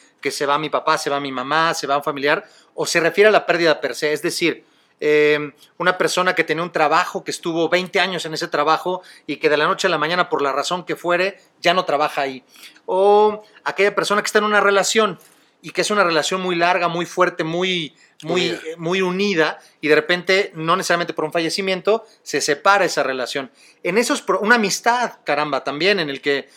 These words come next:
Speaker 1: pues, por razones de distancia, por lo que fuera, un malentendido, etcétera, etcétera, se separan. Ahí también entra el dolor, es decir, ¿aplica para una pérdida en general el término duelo?
Speaker 2: Ok, primero que nada, gracias, Luis, por haberme invitado. Es un
Speaker 1: Hombre.
Speaker 2: placer y un honor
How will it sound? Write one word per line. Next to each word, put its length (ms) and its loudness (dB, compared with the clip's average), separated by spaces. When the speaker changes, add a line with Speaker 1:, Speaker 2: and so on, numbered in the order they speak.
Speaker 1:
pues, 120 -6
por 140 4
razones 360 2
de 80 0
distancia, 640 -2
por 340 -4
lo 120 -6
que 120 -4
fuera, 260 0
un 60 -2
malentendido, 640 -2
etcétera, 320 -6
etcétera, 380 -4
se 180 -4
separan. 540 0
Ahí 240 0
también 320 -2
entra 220 0
el 40 0
dolor, 180 2
es 60 -2
decir, 360 -2
¿aplica 460 0
para 140 2
una 220 0
pérdida 340 0
en 80 -4
general 840 -4
el 160 -8
término 420 -2
duelo? 420 -2
Speaker 2:
Ok, 220 -12
primero 320 -2
que 100 -2
nada, 480 0
gracias, 460 -4
Luis, 180 -4
por 160 -6
haberme 260 -6
invitado. 640 -6
Es 200 -8
un 80 -4
Speaker 1:
Hombre. 160 -12
Speaker 2:
placer 540 -6
y 40 -6
un 140 -4
honor 400 -10